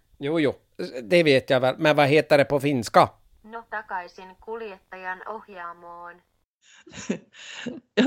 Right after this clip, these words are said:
Speaker 3: du, det där var lite mera finska än vad man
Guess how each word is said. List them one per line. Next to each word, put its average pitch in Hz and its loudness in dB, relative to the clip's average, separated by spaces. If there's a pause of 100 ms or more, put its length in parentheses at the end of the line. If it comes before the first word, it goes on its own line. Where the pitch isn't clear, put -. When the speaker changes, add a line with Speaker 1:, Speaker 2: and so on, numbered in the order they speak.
(200)
Speaker 3:
du, 185 -4
det 190 0
där 247 -2
var 180 0
lite 180 -4
mera 170 -2
finska 156 -4
än 147 -2
vad 131 0
man 151 -2